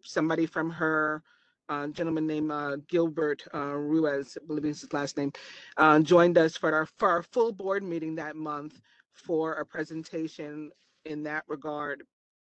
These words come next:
We supported as a committee and as a board, um,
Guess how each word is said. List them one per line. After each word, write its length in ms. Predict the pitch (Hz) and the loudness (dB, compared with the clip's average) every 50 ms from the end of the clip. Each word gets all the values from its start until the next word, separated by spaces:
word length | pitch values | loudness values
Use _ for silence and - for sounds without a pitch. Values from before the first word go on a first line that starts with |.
| _ _ _ _ _ _ _ _ _ _ _ - | _ _ _ _ _ _ _ _ _ _ _ 0
We 140 | 165 160 160 | 0 0 2
supported 680 | - - 170 - - - 190 190 196 185 160 151 151 - - | 0 -2 -4 -2 0 2 4 4 4 4 2 0 0 -2 -6
as 220 | 151 151 156 160 | -6 -6 -4 -4
a 80 | 156 147 | -6 -6
committee 500 | 147 - - 170 160 165 165 160 160 156 | -8 -8 -6 -4 -2 -2 -2 -2 -4 -4
and 120 | 143 147 | -6 -6
as 140 | 143 139 135 | -8 -8 -8
a 60 | 151 | -8
board, 480 | 156 165 240 240 220 190 170 165 160 165 _ _ _ _ _ _ _ _ _ _ _ _ | -2 2 2 4 4 4 4 2 -2 -4 _ _ _ _ _ _ _ _ _ _ _ _
um, 420 | 160 160 160 156 156 156 156 160 | 0 0 2 2 0 -2 -4 -6